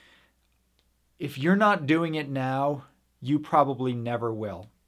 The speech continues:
So this is the test right now. Do you have that willpower? Do you have that gumption? Do you have that pre-planning where you need to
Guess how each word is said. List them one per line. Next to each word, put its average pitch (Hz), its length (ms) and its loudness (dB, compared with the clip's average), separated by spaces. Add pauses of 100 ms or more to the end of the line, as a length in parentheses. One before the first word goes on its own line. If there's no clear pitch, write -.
(280)
So 135 120 -4
this 160 260 0
is 175 160 -6
the 156 140 -2
test - 500 -6
right 135 240 2
now. 110 340 -8 (180)
Do 127 100 -6
you 160 160 2
have 175 220 4
that 165 200 6
willpower? 175 840 2 (220)
Do 131 120 -8
you 160 140 0
have 156 340 -2
that 143 280 2
gumption? 147 420 0
Do 143 60 -2
you 143 100 2
have 143 200 -2
that 135 220 2 (280)
pre-planning 165 920 -2
where 147 120 2
you 139 160 0
need 135 240 -4
to 135 300 2